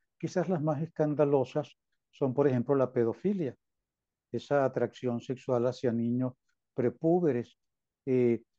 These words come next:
y quizás la más sórdida de todas, que despierta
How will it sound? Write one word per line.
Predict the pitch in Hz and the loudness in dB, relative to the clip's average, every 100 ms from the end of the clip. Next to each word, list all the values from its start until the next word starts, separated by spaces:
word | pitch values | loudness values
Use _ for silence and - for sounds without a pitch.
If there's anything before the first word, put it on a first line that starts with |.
| - | -16
y | 127 | -14
quizás | 131 - 113 | -10 -4 -2
la | 107 | -2
más | 107 110 | -6 -8
sórdida | - 135 127 143 143 | -2 -2 0 0 0
de | 143 | -2
todas, | 139 143 123 131 131 _ _ | -2 0 2 0 -4 _ _
que | - 120 | -2 -2
despierta | 110 _ 123 120 113 - 131 131 | -2 _ -2 0 0 -4 -2 -2